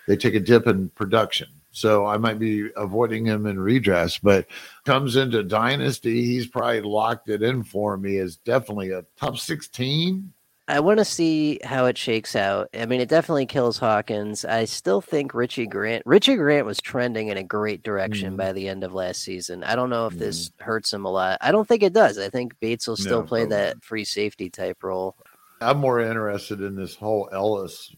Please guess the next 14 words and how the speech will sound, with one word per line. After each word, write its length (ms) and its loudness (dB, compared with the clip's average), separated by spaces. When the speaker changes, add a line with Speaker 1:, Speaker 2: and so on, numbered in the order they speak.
Speaker 1:
from 300 -8
the 100 -8
Saints 460 -10
signing. 560 -12
Speaker 2:
That 220 0
is 160 -4
on 240 0
our 160 0
list. 380 -6
We 180 0
will 140 0
get 260 -4
there. 480 -8
Uh, 260 -8